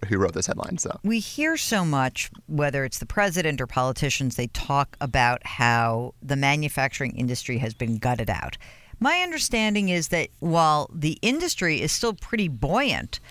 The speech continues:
Speaker 2: it's just that it employs fewer people. So is that because of technology primarily, or is that because of offshoring?
Speaker 1: Offshoring is a big part of this, but technology has really made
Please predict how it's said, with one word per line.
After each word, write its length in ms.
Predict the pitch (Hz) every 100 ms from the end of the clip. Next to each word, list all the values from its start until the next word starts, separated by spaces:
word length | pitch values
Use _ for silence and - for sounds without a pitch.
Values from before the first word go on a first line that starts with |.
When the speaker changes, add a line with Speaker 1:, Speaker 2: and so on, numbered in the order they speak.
| - -
Speaker 2:
it's 160 | - 175
just 200 | 208 -
that 100 | 165
it 80 | 151
employs 680 | 151 139 - 196 185 170
fewer 280 | - 151 139
people. 420 | 135 - 277 143
So 400 | 104 - 165 127 -
is 160 | 139
that 220 | 151 180 -
because 440 | 214 - 156 143
of 160 | 139 117
technology 680 | - 135 151 151 226 247 302
primarily, 640 | - 311 302 311 311 311
or 220 | - 190
is 80 | 185
that 160 | 175 170
because 480 | 175 - 160 151 -
of 320 | 156 143 143 -
offshoring? 680 | 143 135 - 127 - - - - -
Speaker 1:
Offshoring 380 | 110 - 120
is 80 | 110
a 40 | 98
big 140 | 101
part 200 | - 92
of 40 |
this, 140 | 85 87
but 120 | 107
technology 720 | - 120 139 214 240 165 127
has 200 | 110 117
really 240 | 104 107 107
made 320 | 95 90 85